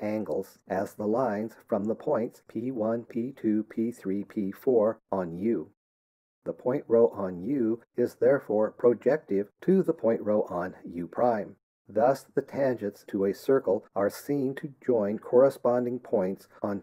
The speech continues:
two projective point rows, and so, according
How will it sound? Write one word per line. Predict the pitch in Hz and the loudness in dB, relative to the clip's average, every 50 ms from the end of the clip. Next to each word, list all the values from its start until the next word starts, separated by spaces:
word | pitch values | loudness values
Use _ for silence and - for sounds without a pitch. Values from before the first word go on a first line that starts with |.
| - | -4
two | - 147 139 135 139 139 | -2 2 2 4 2 2
projective | - - 143 147 - - 117 110 - - 123 117 117 | 2 0 -2 0 2 2 2 2 2 0 -2 -2 -2
point | - - 131 127 120 - | 0 0 0 0 0 0
rows, | - 85 76 - - - - _ _ _ _ _ _ _ _ - | -4 -4 -4 -4 -6 -10 -14 _ _ _ _ _ _ _ _ -8
and | - 104 95 | -8 -8 -8
so, | - - - 123 113 98 101 113 - - | -6 -2 2 2 4 4 4 2 -2 -4
according | 117 - - - - 120 131 143 147 | -8 -6 2 6 6 8 8 6 2